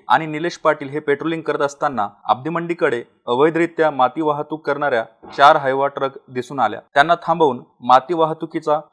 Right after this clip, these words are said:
शासकीय परवाना किंवा रॉयल्टीबाबत हायवा चालकास विचारपूस केली असता त्यांच्याकडे कुठलाही शासकीय परवाना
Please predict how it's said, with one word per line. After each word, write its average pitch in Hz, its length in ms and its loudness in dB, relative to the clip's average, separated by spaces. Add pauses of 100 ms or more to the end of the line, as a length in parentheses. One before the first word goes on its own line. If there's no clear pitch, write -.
(100)
शासकीय 139 440 2
परवाना 156 520 2 (260)
किंवा 165 320 2 (200)
रॉयल्टीबाबत 143 920 2 (220)
हायवा 147 280 4
चालकास 147 500 0
विचारपूस 135 500 -6
केली 151 200 2
असता 151 320 0 (240)
त्यांच्याकडे 175 420 0
कुठलाही 170 420 -2
शासकीय 170 540 0
परवाना 151 480 2